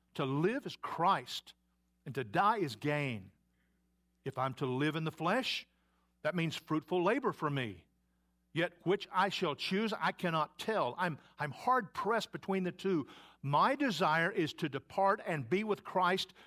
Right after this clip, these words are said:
for that is far better. But to remain in the flesh is more necessary on your account. Convinced of this, I know I will remain and continue with you all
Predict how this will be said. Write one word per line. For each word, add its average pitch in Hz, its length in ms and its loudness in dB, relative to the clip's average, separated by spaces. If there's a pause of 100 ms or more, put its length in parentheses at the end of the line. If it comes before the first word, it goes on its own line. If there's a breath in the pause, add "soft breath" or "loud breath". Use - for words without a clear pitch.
(520 loud breath)
for 196 160 2
that 190 220 4
is 147 220 0 (320 soft breath)
far 233 360 4
better. 147 440 0 (1000)
But 147 160 -4
to 165 80 -2
remain 151 340 0
in 160 60 -2
the 156 80 -2
flesh 196 380 -2
is 117 80 -10
more 143 180 0
necessary 170 580 0
on 185 120 2
your 254 200 2
account. 120 360 -2 (680)
Convinced 143 540 -2
of 220 120 0
this, 147 380 -2 (280 loud breath)
I 180 180 2
know 185 200 2
I 156 120 4
will 180 340 0
remain 160 500 0
and 170 220 -4
continue 202 600 -2
with 160 240 0
you 151 140 0
all 170 380 0